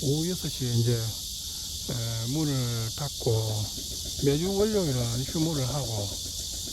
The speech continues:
에, 그런 것 같네요. 예, 요 카톡 친구도 있고, 뭐, 인스타도 있고, 뭐, 예, 그렇네요.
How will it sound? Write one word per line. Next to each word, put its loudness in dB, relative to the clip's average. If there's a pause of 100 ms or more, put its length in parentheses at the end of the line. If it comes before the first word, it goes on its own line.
(1300)
에, -4
그런 -2
것 -6
같네요. 0 (120)
예, -2
요 -4 (1120)
카톡 -6
친구도 -2
있고, 2
뭐, 0 (520)
인스타도 0
있고, -2
뭐, -4 (2000)
예, -2
그렇네요. -2